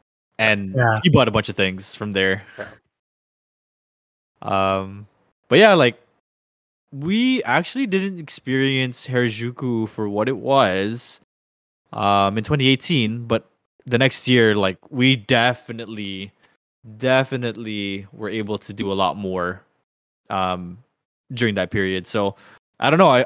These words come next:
Speaker 1: I felt like we missed an opportunity in twenty eighteen when it came to Harajuku.
Speaker 2: I mean,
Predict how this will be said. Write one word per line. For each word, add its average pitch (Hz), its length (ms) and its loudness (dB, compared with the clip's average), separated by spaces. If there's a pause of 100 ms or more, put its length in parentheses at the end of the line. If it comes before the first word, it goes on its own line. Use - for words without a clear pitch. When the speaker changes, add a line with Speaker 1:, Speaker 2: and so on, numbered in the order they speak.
Speaker 1:
I - 20 0
felt 151 200 0
like 143 180 2 (280)
we 123 120 -4
missed 127 300 0
an 120 100 -2
opportunity 117 500 -4
in 104 60 -10
twenty 104 260 -6
eighteen 101 260 -6
when 101 100 -8
it 92 60 -8
came 98 160 -6
to 104 140 -6
Harajuku. 98 500 -4 (1120)
Speaker 2:
I 165 40 2
mean, 160 260 8